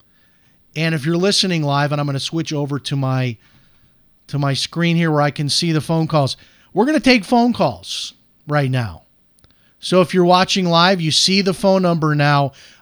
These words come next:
on your screen, whether you're watching on any of our Facebook channels, on YouTube, on D Live, on Daily Motion, on Twitch, any of our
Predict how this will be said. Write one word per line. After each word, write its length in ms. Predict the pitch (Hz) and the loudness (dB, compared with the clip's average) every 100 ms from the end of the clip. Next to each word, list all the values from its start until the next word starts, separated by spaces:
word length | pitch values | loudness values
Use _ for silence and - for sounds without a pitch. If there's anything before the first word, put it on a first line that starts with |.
| - | -2
on 300 | 151 170 180 | 2 2 2
your 140 | 180 | 0
screen, 680 | - - 180 175 165 127 90 _ _ _ | -2 -4 -2 2 2 0 -6 _ _ _
whether 200 | 135 139 | -6 -2
you're 160 | 143 156 | 0 2
watching 460 | 151 156 - 165 | 2 2 0 -2
on 100 | 156 | 0
any 200 | 151 160 | 0 0
of 100 | 160 | 2
our 140 | 160 156 | 2 0
Facebook 560 | - 160 165 - 175 | 0 0 0 -2 -4
channels, 680 | - 175 165 165 170 160 - - _ _ 135 | -4 -2 -2 -2 -4 -6 -10 -12 _ _ -4
on 140 | 131 | -2
YouTube, 720 | 131 147 160 - 180 165 160 156 | 0 2 0 0 0 2 2 0
on 240 | 139 135 | -4 -4
D 240 | 120 156 156 | -2 -2 0
Live, 580 | 151 143 151 151 143 - - _ - | 2 2 2 0 -4 -10 -20 _ -6
on 140 | 131 | -4
Daily 400 | 127 147 156 151 | -2 0 0 0
Motion, 640 | 143 143 151 - 160 151 | 0 0 0 0 -2 -2
on 220 | 147 135 131 | -2 -4 -4
Twitch, 440 | - 160 160 - | -2 -2 -2 -4
any 260 | 143 156 185 | -4 -2 -2
of 140 | 180 | 0
our 280 | 170 170 165 | 2 2 0